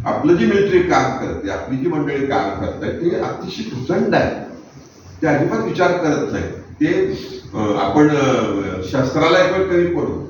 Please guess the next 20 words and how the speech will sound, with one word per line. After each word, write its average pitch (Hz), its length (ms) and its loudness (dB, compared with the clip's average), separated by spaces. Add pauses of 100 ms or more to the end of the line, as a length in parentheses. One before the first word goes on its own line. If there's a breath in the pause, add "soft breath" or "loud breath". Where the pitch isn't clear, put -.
(480)
परंतु - 720 0
जी 135 560 6 (340)
कंठरपणा 139 600 2
आहे, - 200 -2
जसं 131 140 -4
मराठा 151 400 4
बटालियन 135 360 0
आपण 117 100 -4
म्हणतो, 107 480 -6 (720)
आपण 139 220 2
बघतो, 151 600 4 (100)
अं, - 640 -8 (420)
गुजरात 147 280 6
बटालियन 151 420 4
आहे 135 240 -2
का? - 80 -8
नाही, 90 300 -8
मराठा - 260 -6
बटालियन - 520 -10
आहे, - 80 -20